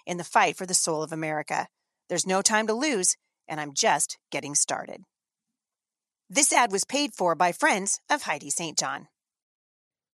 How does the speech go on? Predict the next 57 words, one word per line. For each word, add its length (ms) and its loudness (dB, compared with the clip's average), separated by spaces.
So 120 -12
thanks 280 -2
for 100 2
tuning 340 2
in 120 2
today, 240 4
you 60 0
guys. 340 6
I'm 140 2
always 260 4
so 280 4
honored 460 4
that 200 2
you 160 -2
would 140 0
spend 260 0
a 60 2
little 200 2
bit 140 0
of 100 0
your 120 0
time 480 0
with 240 -8
me. 240 -4
Thank 260 -6
you 80 -6
very 240 0
much 400 2
for 500 0
writing 440 2
in 480 -4
and 440 0
letting 280 0
me 80 -2
know 160 0
how 80 -2
you 100 -2
guys 180 0
are 60 -4
doing. 400 -2
I 80 2
have 240 2
to 100 -2
say, 300 0
I 60 -2
mean, 140 0
f-, 280 -16
for 160 -2
all 220 6
of 140 0
the 100 -4
years 240 0
that 80 0
I've 140 4
been 100 -2
doing 200 -2
this, 200 -14